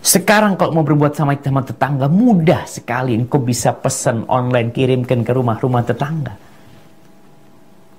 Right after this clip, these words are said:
Undang tetangga ke rumahmu untuk makan di sana. Ini Ja'far bercerita, apa yang diperintahkan Nabi alaihi salatu wassalam. Islam ini ngajak kepada apa sebenarnya sih?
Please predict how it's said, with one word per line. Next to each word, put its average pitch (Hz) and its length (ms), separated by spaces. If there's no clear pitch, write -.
Undang 135 480
tetangga 135 400
ke 135 80
rumahmu 131 480
untuk - 160
makan 139 400
di 127 80
sana. 147 320
Ini 226 320
Ja'far 175 400
bercerita, 170 800
apa 247 240
yang 175 80
diperintahkan 160 560
Nabi 151 240
alaihi 123 240
salatu 127 400
wassalam. 110 320
Islam 208 400
ini 214 80
ngajak 185 320
kepada 139 320
apa 143 320
sebenarnya 90 560
sih? - 160